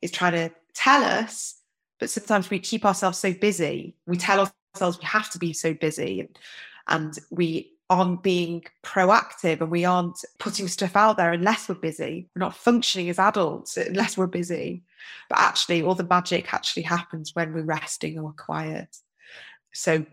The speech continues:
make sure you have that space to trust that you probably do know best. Listen to what you need. Maybe you've been hearing this nagging voice in the back of your head that you do need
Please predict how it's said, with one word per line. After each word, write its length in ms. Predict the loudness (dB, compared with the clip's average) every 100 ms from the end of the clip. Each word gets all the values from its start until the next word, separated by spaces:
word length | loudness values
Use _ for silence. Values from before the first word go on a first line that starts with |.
| _
make 220 | 0 0 2
sure 260 | 0 0
you 120 | 0
have 200 | -2 -2
that 160 | -2 -2
space 760 | -2 -4 -4 -4 -12 -14 -16 _ _ -10
to 140 | -6
trust 840 | -4 2 2 2 -6 -8 -10 -12 -20 _ _ _ 2
that 360 | 4 4 0
you 200 | -2 0
probably 520 | 0 0 0 0 -4
do 220 | -4 -4 0
know 160 | 0
best. 800 | 2 0 -2 -8 -12 -12 -12 -18 _ _ _
Listen 440 | 0 0 0 -6 -6
to 120 | -4
what 300 | -2 -2 -4
you 100 | -4
need. 460 | -4 -4 -6 -10 -14 -18 _ _ _ -8
Maybe 320 | 0 0 0
you've 240 | 0 -2 0
been 340 | -2 -4 -20 _ _
hearing 440 | -8 2 4 4 0
this 180 | -2 0
nagging 340 | 0 0 -2
voice 300 | 0 -2 -2
in 60 | -6
the 60 |
back 280 | -4 -4 -4
of 60 | -8
your 120 | -2
head 240 | 0 -2
that 140 | -4 -8
you 100 | -8
do 240 | -4 -2
need 380 | -2 -2 -4